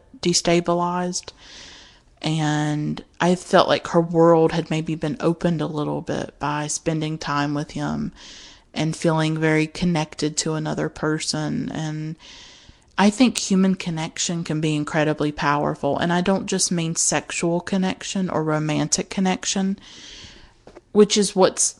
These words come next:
partly kind of beautiful about this film, that up until the moment they have sex, their connection seems to be much more about friendship. And it seems to me to almost transcend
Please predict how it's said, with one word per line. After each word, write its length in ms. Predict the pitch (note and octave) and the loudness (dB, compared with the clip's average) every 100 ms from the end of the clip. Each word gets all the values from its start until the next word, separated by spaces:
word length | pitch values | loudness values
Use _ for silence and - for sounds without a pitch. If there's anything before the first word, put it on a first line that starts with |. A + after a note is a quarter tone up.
| - | 0
partly 400 | - F#3 - F#3 | 6 6 6 0
kind 280 | - E3 D#3+ | 2 2 2
of 80 | D#3+ | 0
beautiful 460 | D#3+ E3 - E3+ | 0 0 0 0
about 260 | E3+ E3+ E3+ | 2 0 2
this 220 | F3+ - | 0 2
film, 240 | F3+ E3+ | 2 2
that 180 | D#3+ - - | 2 0 4
up 240 | G#3 G#3 | 2 4
until 480 | F#3 F3 - G#3 F#3+ | 2 2 2 2 2
the 100 | E3+ | 0
moment 420 | D#3+ D#3 D3+ - | 0 -2 -4 -4
they 120 | D3+ | -4
have 260 | D#3 D3 D3 | -2 -2 0
sex, 560 | - B2+ C#3 - - - - - - - _ | 0 0 -4 -6 -8 -8 -18 -20 -20 -20 _
their 240 | G3 G#3+ | 6 6
connection 800 | G#3+ F#3+ F3+ E3 E3 - E3 D#3 | 6 0 2 0 -4 -6 -4 -4
seems 340 | - E3+ D#3+ - | -2 -2 -2 -4
to 140 | - | -4
be 180 | E3 D#3 | -2 -2
much 380 | D#3+ D#3 - - | -2 -4 -4 -2
more 520 | E3+ D#3+ D#3+ D#3+ E3 - - - _ | 0 0 -2 -2 -4 -10 -20 -20 _
about 320 | E3+ D#3+ - - | 0 2 0 -2
friendship. 920 | - F3 D#3+ E3 - - D#2+ - - - _ _ _ | 2 4 4 4 2 0 -4 -10 -20 -20 _ _ _
And 160 | E3+ F3 | 2 2
it 140 | - | 2
seems 460 | - G#3+ G#3 G#3 - | 2 4 6 4 2
to 180 | - | 0
me 400 | F3 F#3 G#3 F#3+ | 2 4 4 2
to 180 | F3 - - | 0 -4 -2
almost 480 | E3+ E3 E3 - | 0 0 -2 -6
transcend 1000 | - F3 E3+ D#3 - - F3 D#3 D3+ D#3 | -4 -2 -2 0 0 0 0 2 0 -4